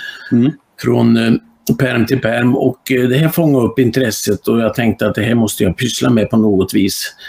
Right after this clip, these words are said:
Speaker 2: Det var ju en liten hake, det var att jag hade ju inga som helst pengar och redan på den tiden så kostade ju slantar att, att köra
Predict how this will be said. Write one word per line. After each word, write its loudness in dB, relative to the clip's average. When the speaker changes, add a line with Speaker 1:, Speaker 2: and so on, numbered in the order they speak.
Speaker 2:
Det 0
var 2
ju 0
en 4
liten 2
hake, 0
det 0
var 0
att -2
jag -2
hade 0
ju 2
inga 2
som 0
helst -2
pengar 2
och 0
redan 0
på -2
den 2
tiden 2
så -2
kostade 0
ju 2
slantar -2
att, -2
att -4
köra -4